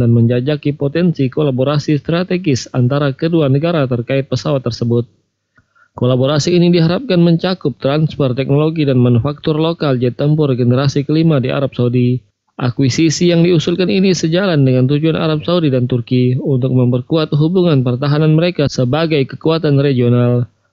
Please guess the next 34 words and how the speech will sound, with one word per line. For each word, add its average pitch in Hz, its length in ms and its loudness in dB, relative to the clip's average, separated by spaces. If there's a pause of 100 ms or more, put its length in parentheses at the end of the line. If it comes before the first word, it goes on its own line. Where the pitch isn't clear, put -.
Pada 123 240 -2
tanggal 156 400 2
delapan 170 320 0
belas 160 160 2
Juli 175 300 4
tahun 135 260 2
lalu, 160 320 2
Arab 120 240 -4
Saudi 151 320 0
mengumumkan 147 600 2
rencana 160 500 0
untuk 151 240 0
menginvestasikan 139 1040 0
tiga 156 240 2
miliar 156 320 2
U 131 80 -2
S 117 160 -2
dollar 143 480 -2
untuk 160 240 0
membeli 139 480 0
pesawat 147 480 -4
tak 139 160 -4
berawak 156 400 -4
MEL 156 400 0 (400)
yang 120 160 2
diproduksi 123 640 -2
oleh 135 320 -2
Baykar 143 400 -4
Teknologi 135 480 -2
dari 143 240 -2
Turki. 120 480 -2 (400)
Pembelian 123 320 2
ini 170 220 2
merupakan 175 480 0